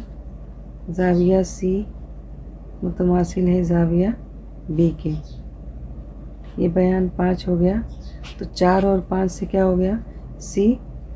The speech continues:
एक सौ पैंतीस दर्जा, इसलिए ज़ाविया सी बराबर एक सौ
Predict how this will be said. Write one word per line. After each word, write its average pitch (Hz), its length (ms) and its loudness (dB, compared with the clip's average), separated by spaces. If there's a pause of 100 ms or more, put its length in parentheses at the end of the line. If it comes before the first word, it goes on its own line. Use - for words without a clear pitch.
(440)
एक - 140 0
सौ 233 200 2 (280)
पैंतीस 165 420 2
दर्जा, 160 420 -2 (720)
इसलिए 180 640 2 (1800)
ज़ाविया 180 520 4
सी 175 300 0
बराबर 175 1200 0
एक 180 180 2
सौ 185 260 -2